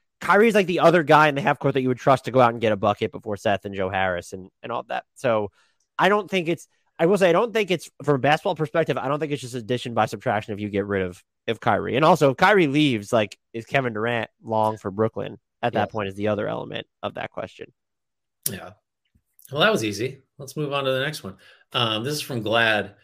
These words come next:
Speaker 2: What is one rule change you think will happen after this year, and what is something you want to change? Bonus question, any thoughts on what feels like an emphasis on calling more travels? And I'm throwing in more carries 'cause I've watched Jordan Poole.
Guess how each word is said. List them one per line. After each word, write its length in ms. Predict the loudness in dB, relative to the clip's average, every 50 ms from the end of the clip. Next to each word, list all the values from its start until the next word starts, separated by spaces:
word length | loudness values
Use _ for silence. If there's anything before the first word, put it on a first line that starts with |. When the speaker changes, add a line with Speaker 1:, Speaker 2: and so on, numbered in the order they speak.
| _ _ _ _ _ _ _ 0
Speaker 2:
What 120 | 2 2
is 120 | 2 2
one 260 | 0 0 0 2 2 0
rule 240 | 2 2 2 2
change 320 | 2 0 -2 -2 -2 -2 -2
you 80 | -4
think 300 | -4 -2 -2 -4 -4 -2
will 80 | -4 -4
happen 360 | -4 -2 -4 -4 -2 -2 0
after 300 | 0 0 0 -2 -4 -4
this 240 | -2 -2 -4 -4 -2
year, 160 | -2 -2 -2
and 120 | -2 -2 -2
what 120 | -2 -2
is 80 | -2 -2
something 260 | -4 -6 -6 -6 -6
you 140 | -6 -4 -4
want 400 | -4 -4 -4 -2 -4 -4 -6 -6
to 100 | -8 -6
change? 440 | -6 -6 -8 -8 -12 -14 -16 -12 -6
Bonus 280 | -4 -4 -2 -4 -4
question, 420 | -4 -4 -4 -4 -4 -4 -8 -8 -8
any 160 | -6 -8 -6
thoughts 360 | -4 -2 -2 -2 -2 -4 -6
on 120 | -6 -6 -6
what 160 | -6 -8 -6
feels 200 | -6 -4 -4 -2
like 140 | -2 -4 -4
an 80 | -4
emphasis 500 | -6 -8 -10 -8 -8 -10 -10 -8 -8 -8
on 140 | -8 -8 -8
calling 320 | -8 -8 -6 -6 -4 -6
more 140 | -6 -6 -8
travels? 500 | -6 -2 2 2 2 2 0 -2 -8 -8
And 200 | -10 -10 -10 -12 -10
I'm 220 | -4 -4 -4 -4 -4
throwing 300 | -4 -4 -4 -4 -4 -4
in 240 | -6 -8 -8 -10 -12
more 220 | -12 -12 -12 -14
carries 440 | -14 -12 -10 -8 -8 -8 -10 -12 -14
'cause 200 | -12 -12 -8 -6
I've 160 | -6 -6 -6
watched 260 | -6 -8 -8 -8 -10 -10
Jordan 240 | -10 -10 -10 -10
Poole. 300 | -16 -18 -18 -18 -18 -20